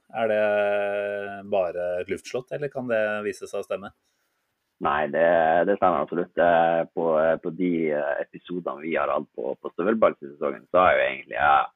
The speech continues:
Speaker 2: eh, for Raspadori og Skamaka spiller på samme lag, spiller på Sassuolo,
Speaker 1: Ja.
Speaker 2: liksom, bare sånn.
Speaker 1: Stemmer.
Speaker 2: Sånn at det er klart. Og, eh, og jeg holder jo egentlig, selvfølgelig kommer det an på hvilken type spiller, lag du har, system, trener og så videre, men jeg holder Raspadori egentlig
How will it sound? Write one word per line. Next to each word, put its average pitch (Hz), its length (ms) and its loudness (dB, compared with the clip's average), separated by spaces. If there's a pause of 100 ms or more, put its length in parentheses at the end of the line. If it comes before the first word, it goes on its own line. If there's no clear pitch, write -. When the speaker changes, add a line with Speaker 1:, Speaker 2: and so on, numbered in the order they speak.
(440)
Speaker 2:
eh, 67 440 -2
for 87 120 -2
Raspadori 90 480 4
og - 60 -4
Skamaka 85 340 -2
spiller 69 220 0
på - 100 -10
samme 62 160 -6
lag, 57 160 -4
spiller 64 260 -2
på - 140 -18
Sassuolo, - 400 -6
Speaker 1:
Ja. - 80 -14
Speaker 2:
liksom, - 240 -18
bare - 160 -12
sånn. - 160 -20
Speaker 1:
Stemmer. 50 200 -16
Speaker 2:
Sånn 55 120 -4
at - 60 -14
det 64 100 -4
er - 140 -6
klart. - 240 -6
Og, 73 260 -2
eh, 64 320 -2 (1000)
og 73 380 0
jeg 113 240 8
holder 135 240 6
jo 67 80 0
egentlig, 69 520 -4 (300)
selvfølgelig 82 240 -2
kommer 85 140 -4
det 85 60 0
an 82 80 -6
på - 160 -20
hvilken - 160 -18
type 76 240 -10
spiller, - 240 -4
lag 73 240 2
du 64 80 -8
har, 71 400 -2
system, 69 400 -8
trener 67 260 -6
og 67 80 -14
så - 80 -16
videre, 64 220 -10
men 67 100 -4
jeg 98 120 4
holder 65 180 0
Raspadori 69 400 -2
egentlig - 300 -12